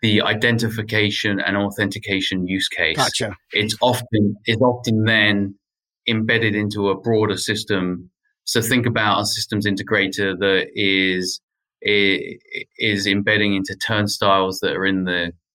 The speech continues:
Speaker 1: corporate building entry that may have our, um, our biometric terminal integrated into them. That's the physical barrier. We're not providing the physical barrier, but we're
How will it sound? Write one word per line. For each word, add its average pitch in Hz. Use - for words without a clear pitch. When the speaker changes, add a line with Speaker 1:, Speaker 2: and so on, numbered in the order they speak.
Speaker 1:
corporate 104
building 98
entry 92
that 104
may 98
have 98
our, 92
um, 92
our 107
biometric 98
terminal 98
integrated 95
into 101
them. 90
That's 92
the 95
physical 98
barrier. 92
We're 101
not 92
providing 95
the 90
physical 92
barrier, 95
but 87
we're 87